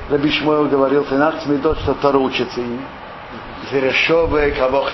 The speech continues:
тем более, и так далее. Этими качествами они это выучили из Торы. Это называется Мишпот Ашер Еруха. Они тебе скажут, так и делай. А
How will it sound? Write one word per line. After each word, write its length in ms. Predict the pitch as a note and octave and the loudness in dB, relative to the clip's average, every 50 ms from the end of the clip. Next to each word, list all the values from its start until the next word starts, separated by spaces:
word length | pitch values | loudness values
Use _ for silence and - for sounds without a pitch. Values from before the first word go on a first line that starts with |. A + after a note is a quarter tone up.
| - | -2
тем 160 | - C#3+ C#3+ D3 | -2 -2 0 0
более, 480 | D3 F3+ F#3+ F3+ E3+ E3 E3+ D#3+ D3 - - - - - - - - - - - - - - - - - - - - - - - - - - | 2 2 2 2 2 2 2 2 0 -2 -6 -12 -14 -16 -16 -18 -18 -18 -18 -16 -14 -14 -14 -12 -14 -14 -16 -14 -14 -12 -10 -10 -8 -6 -4
и 100 | E3 D#3+ | -2 0
так 220 | D#3+ F3 E3+ E3+ G3 | 2 2 2 2 2
далее. 420 | B3+ D4 C#4 G3 C3+ B2 B2 A#2 - - - - | 2 2 0 0 -2 -2 -4 -4 -8 -10 -6 -4
Этими 440 | - A#3 G3+ - - F#3 E3+ D#3 D3+ C#3 | -4 -2 -2 -2 -2 -2 0 0 0 -2
качествами 760 | - - C4+ E4 - - - - - - - A#2+ G#2+ G#2 G2+ - - - - - - - - - - - - - - - - - | -2 -2 -2 -2 -2 -4 -6 -8 -10 -10 -10 -10 -6 -4 -4 -4 -4 -6 -10 -10 -12 -12 -12 -12 -12 -12 -12 -14 -16 -10 -4 -2
они 280 | - F#3 G#3+ C4+ E4 D#4 | -2 0 0 0 0 0
это 320 | A4 G#3+ - - G#3 F#3+ | 0 -2 -2 0 -2 -2
выучили 540 | C#3 G3 A3 A3+ G#3 - - F3+ F3 E3 D#3+ | 0 -2 -2 -2 -2 -2 -2 0 0 0 0
из 120 | D#3+ - | -2 -4
Торы. 220 | - B2+ G#2 F#2+ A#2+ | -6 -6 -6 -4 -6
Это 180 | C#3+ C#3 F3 | -4 -2 -2
называется 440 | F3 D#3 E3+ F#3 F#3+ F#3+ F#3 F#3 E3 | -2 0 2 2 2 2 0 -2 -2
Мишпот 500 | D3+ D3+ C#3+ - - - A#3 B3+ B3 - - - - - - | 0 0 0 -2 0 0 0 0 0 -2 -6 -10 -12 -6 -2
Ашер 300 | - C#3 - - G#3+ G#3+ | 0 0 2 2 2 0
Еруха. 640 | G#3+ A3+ A#3+ B3 A3 F#3 E3+ D#3 C#3+ C#3 - - C#3 | 2 0 0 2 2 2 2 2 2 2 0 0 0
Они 140 | D3+ E3+ E3 | 0 0 -2
тебе 140 | - F3 D#3 | -2 -4 -4
скажут, 440 | - - G3+ G3+ F#3 C#3 C#3+ C3+ - | -2 0 0 0 0 0 -4 -4 -2
так 260 | E3+ D#3+ D3+ - - | -2 0 0 -2 -2
и 40 | C3 | -4
делай. 220 | A#2+ A2+ G#2 F2+ - - - - - - - - - - - - - - - - - - - D#3 - - - - - - - | -4 -4 -6 -6 -8 -10 -14 -16 -16 -16 -14 -14 -14 -14 -14 -16 -16 -14 -12 -12 -10 -10 -10 -10 -10 -10 -10 -12 -10 -6 -4
А 120 | D3 | -4